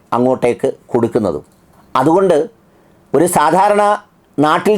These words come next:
ജീവിക്കുന്ന മനുഷ്യന് ഏറ്റവും മധുരമായി ചെയ്യാൻ കഴിയുന്ന ഒരു പ്രതികാരം അവൻ്റെയൊക്കെ ഉൽപ്പന്നങ്ങൾ ബഹിഷ്കരിക്കുക എന്നുള്ളതാണ്. പണ്ട് ഗാന്ധിജി ഇന്ത്യൻ സ്വാതന്ത്ര്യ സമരത്തിനു വേണ്ടി നിസ്സഹകരണ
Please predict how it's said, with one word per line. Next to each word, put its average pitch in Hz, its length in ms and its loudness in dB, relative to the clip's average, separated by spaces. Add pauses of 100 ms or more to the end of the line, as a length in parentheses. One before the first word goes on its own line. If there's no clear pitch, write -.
ജീവിക്കുന്ന 180 460 0
മനുഷ്യന് 143 400 -2 (720)
ഏറ്റവും 190 380 0
മധുരമായി 180 680 0 (220)
ചെയ്യാൻ 165 320 2
കഴിയുന്ന 170 240 2
ഒരു 160 160 0
പ്രതികാരം 143 480 0 (580)
അവൻ്റെയൊക്കെ 156 540 0
ഉൽപ്പന്നങ്ങൾ 143 600 0 (280)
ബഹിഷ്കരിക്കുക 131 680 0 (360)
എന്നുള്ളതാണ്. 107 500 0 (480)
പണ്ട് 131 240 2 (240)
ഗാന്ധിജി 147 500 2 (100)
ഇന്ത്യൻ 170 280 2
സ്വാതന്ത്ര്യ 156 400 2
സമരത്തിനു 147 380 0
വേണ്ടി 139 280 0 (720)
നിസ്സഹകരണ 170 560 2